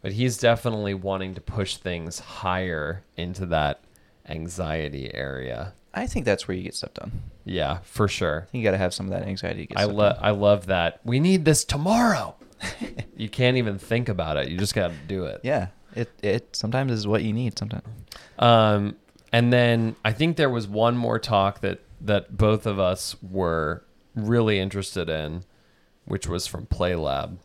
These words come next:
Speaker 2: Yeah, Playlab is, it's hard to really describe the studio, but just generally a design studio. Um, and the speaker was Archie, Archie Lee Coates, the
Speaker 1: The
Speaker 2: fourth.
Speaker 1: fourth.
Speaker 2: The fourth.
Speaker 1: Whew.
Speaker 2: Um,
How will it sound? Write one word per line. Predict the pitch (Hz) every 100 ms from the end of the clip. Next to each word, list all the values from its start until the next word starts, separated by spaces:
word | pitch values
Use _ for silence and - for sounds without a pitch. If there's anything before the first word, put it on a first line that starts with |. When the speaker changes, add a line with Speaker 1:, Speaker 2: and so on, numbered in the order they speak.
| _
Speaker 2:
Yeah, | - 165 185
Playlab | 107 123 127 120 113 107 - -
is, | 110 107 98 - - - 123 _ _ - - _ _ _
it's | - -
hard | 120
to | 110
really | 110
describe | 92 - - 101 95
the |
studio, | 95 - 92 98
but | 95 92
just | - 101 -
generally | - 95 98 98 95 95
a | 92 92
design | - 95 92 92 95 95 95
studio. | - - 95 95 92 95 98 123 - _
Um, | 98 92 92 90 - - _
and | 95 95 95 95 -
the | 98
speaker | 90 - 104 98
was | 95 92
Archie, | - 98 - 95 120 _ _ _
Archie | - 101 - 101
Lee | 95 98 98 101 -
Coates, | - 127 - - - _ _ -
the | -
Speaker 1:
The |
Speaker 2:
fourth. | 110 165
Speaker 1:
fourth. | - 117 156 135 - -
Speaker 2:
The | -
fourth. | - 143 - - _ _ -
Speaker 1:
Whew. | 392 - - - _ _
Speaker 2:
Um, | - 101 101 95 92 95